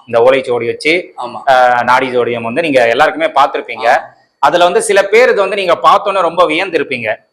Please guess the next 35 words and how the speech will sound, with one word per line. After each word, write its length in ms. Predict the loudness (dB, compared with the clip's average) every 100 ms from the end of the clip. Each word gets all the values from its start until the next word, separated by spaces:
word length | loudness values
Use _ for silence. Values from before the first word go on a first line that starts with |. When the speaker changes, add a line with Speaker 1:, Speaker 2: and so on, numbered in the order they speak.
| -12
Speaker 2:
ஆமா. 240 | -10 -8 -10 -6 -2
Speaker 1:
அந்த 240 | 2 2
மாதிரி 240 | 4 2
ஏதாச்சும் 880 | 2 0 -4 -4 -4 -6 -10 -12 _
நீங்க 220 | -12 -2 -2
Speaker 2:
அது 380 | 0 0 0
நிறைய 340 | 0 0 2 2
Speaker 1:
எக்ஸ்பீரியன்ஸ் 40 |
Speaker 2:
இருக்குங்க. 260 | 2 -2 -2
Speaker 1:
பண்ணிருக்கீங்களா? 480 | -2 -2 -6 -2 -2 -4 _ _
Speaker 2:
நிறைய 320 | -2 2 2
இருக்குங்க. 280 | 2 -2 -8 -10 -16 -4 -4
Speaker 1:
ஓகே. 260 | -2 -4
Speaker 2:
அதாவது 300 | 0 0 -2
குறிப்பிட்டு 400 | -4 -8 -6 -4
இவங்களுக்கு 280 | 0 2 2
தான் 140 | 2 0
அப்படின்னு 200 | -2 -4
சொல்ல 180 | -4
முடியாது. 400 | -2 -4 -6 -8 -2
Speaker 1:
ஆ, 60 | 0 2
ஆ. 140 | 0 -4 -8 _ -10
Speaker 2:
ஆமா, 180 | -6
நிறைய 220 | 0 0 2
பேர் 140 | 0
இருக்கு. 220 | 2 2
இதோட 160 | 4 2 2 2 0 -2 -6 -12 _ -10
சில 180 | -4 2
பேருக்கு 240 | 2 0
வந்து 120 | -2
இப்ப 440 | 0 2 4 2 -2
திருமணம் 320 | -2 0 2
ஆகாம 240 | 2 0
இருந்தும் 240 | -2 -2 -4
ஆயிருக்கு. 340 | -4 -6